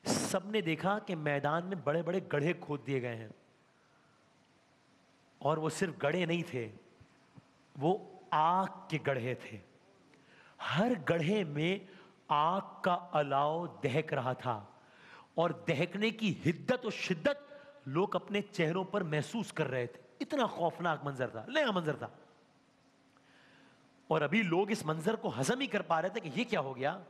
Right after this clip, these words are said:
उनकी हैरत खत्म ना हुई थी कि अचानक शोर मचा और क्या हुआ कि जंजीरों में जकड़े हुए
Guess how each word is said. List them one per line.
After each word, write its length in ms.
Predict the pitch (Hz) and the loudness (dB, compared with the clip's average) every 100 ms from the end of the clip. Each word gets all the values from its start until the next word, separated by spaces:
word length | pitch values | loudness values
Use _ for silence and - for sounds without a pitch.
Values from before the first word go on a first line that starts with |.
| - - - - - | -20 -20 -20 -16 -2
उनकी 280 | 220 180 220 | -2 2 4
हैरत 360 | 151 240 240 | 4 2 2
खत्म 240 | 294 320 349 | 0 0 0
ना 80 | 240 | 0
हुई 160 | 185 | 0
थी 200 | - 131 - - - _ _ _ _ _ _ _ | -6 -10 -12 -20 -20 _ _ _ _ _ _ _
कि 60 | 220 | -2
अचानक 400 | 202 262 330 339 | 0 2 2 0
शोर 380 | - - 320 320 | 0 2 4 4
मचा 260 | 254 254 247 - - - - - - _ _ _ _ _ | 2 2 -2 -6 -16 -18 -20 -20 -20 _ _ _ _ _
और 360 | 143 170 165 - | 2 2 0 -4
क्या 120 | 180 | 0
हुआ 400 | 180 156 170 185 208 - - - _ _ _ _ - | 0 0 0 0 -2 -12 -20 -20 _ _ _ _ 0
कि 100 | 180 | 0
जंजीरों 800 | - - 165 143 147 208 247 202 | 0 -2 -4 -4 0 2 4 2
में 380 | 170 190 120 | 2 0 -2
जकड़े 340 | - 170 214 202 | -2 0 2 0
हुए 400 | 135 156 160 | 0 0 0